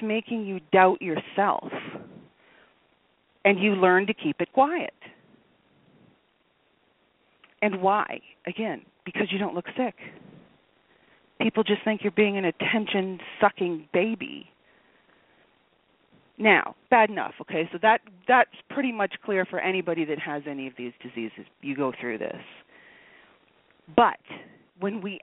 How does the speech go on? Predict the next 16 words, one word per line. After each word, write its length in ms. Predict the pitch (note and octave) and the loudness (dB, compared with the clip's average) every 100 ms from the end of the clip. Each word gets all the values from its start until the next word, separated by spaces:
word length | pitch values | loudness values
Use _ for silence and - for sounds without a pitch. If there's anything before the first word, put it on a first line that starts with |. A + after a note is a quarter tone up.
| - | -8
add 420 | G#3+ A3+ B3 B3 - _ _ - | -4 0 0 -2 -10 _ _ -6
the 80 | F#3+ - | -6 -4
B 160 | G3 | -6
D 220 | G#3 G3+ F3+ | -4 0 2
S 160 | E3+ - | 2 0
M 260 | E3 D#3+ - | 0 0 -2
element 460 | - C4 D4 D3+ A#2 - | -2 0 0 -2 -10 -14
into 260 | C3+ A#2+ | -12 -12
this, 320 | A2+ A#1+ G#1+ - - - - _ _ _ _ _ _ _ _ _ _ _ - | -14 -12 -12 -12 -18 -20 -20 _ _ _ _ _ _ _ _ _ _ _ -18
now 540 | E3+ G#3+ A#3+ C4+ D4+ | -6 0 4 6 8
you've 300 | D#4 A#3+ A#3+ | 8 6 2
got 200 | - G3 | 4 4
a 60 | F#3+ | 4
whole 340 | - F3 E3+ | 0 -2 2
other 240 | D#3 C#3 C#3+ | 2 0 0
layer. 380 | D#3+ D#3 G#2+ | 2 2 0